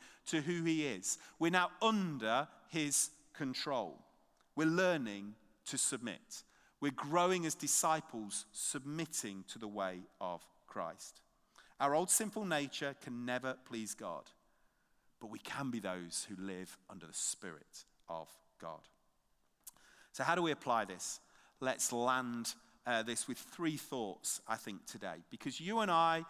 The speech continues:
are being developed. You and I know that there are areas that are still to come under the authority of the Spirit of God, to receive that full life and peace. I think there's three things that perhaps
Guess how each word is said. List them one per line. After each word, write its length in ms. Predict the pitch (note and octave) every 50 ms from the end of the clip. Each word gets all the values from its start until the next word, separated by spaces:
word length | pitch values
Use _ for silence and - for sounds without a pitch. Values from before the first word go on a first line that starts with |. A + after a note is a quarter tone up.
| - - - - - - -
are 460 | C#3+ C#3 C3+ C3+ C3+ C3+ C3 C3 - - - - - -
being 340 | - F#3+ G3 G#3 G#3 G3 F#3
developed. 840 | - - G3 E3+ G3 G#3 G3 C#3 G2 - - - - - - - _ _ _ _ _ _ _ _ -
You 300 | C3 E3 G3+ G#3 G3+ G3
and 80 | F#3+
I 220 | F#3 F#3 F#3 F#3 F3+
know 440 | F3 F3+ F#3 G#3 G#3+ G3+ D3 A#2+
that 160 | A2 B2+ B2 C#3+
there 180 | C#3+ D3 D3+
are 140 | D3+ D#3 D3+
areas 500 | E3 F3 F#3+ G3 G3 E3 C3 B2+ B2+ -
that 80 | - D#3
are 120 | D3+ C#3
still 480 | - - - - - F#3 F#3 F#3 F#3 F3+
to 220 | - - - F3+
come 340 | - - - - F#3+ F#3 F#3+
under 640 | G3+ G3+ G3 F3+ D#3+ C3+ G2+ F#2+ F2+ G2+ B2+ D#3+ - - - - - _ _ _ _ _ _ _ _ _ -
the 100 | C3+ C3
authority 640 | B2 - - - - D3 C3 A#2+ A#2 - - B2+ A#2
of 80 | G#2+
the 80 | - A2
Spirit 520 | - - - - - - C#3 A#2+ A2+ A#2
of 100 | A2+ -
God, 260 | - B2 A2+ G2+ - -
to 120 | - C#3
receive 540 | C3+ C3 - - - - G3+ G3+ F3+ D3 - -
that 180 | B2+ A2 A2
full 340 | - - - - E3 C#3 A#2
life 520 | A2+ A#2+ B2+ A2+ G2+ G2 - - - - - _ _ _
and 240 | - A#2 A2 G#2 G2 - -
peace. 360 | B2 G2+ E2+ - - - - - - - - - - -
I 100 | A3 C4
think 120 | D#4 G#3+ C#3
there's 160 | D3 C#3+ -
three 300 | - - - F3 E3+ D3+
things 360 | - E3+ D3 C#3 C3+ A#2+ -
that 120 | - - -
perhaps 420 | - A#2 B2 - - - - -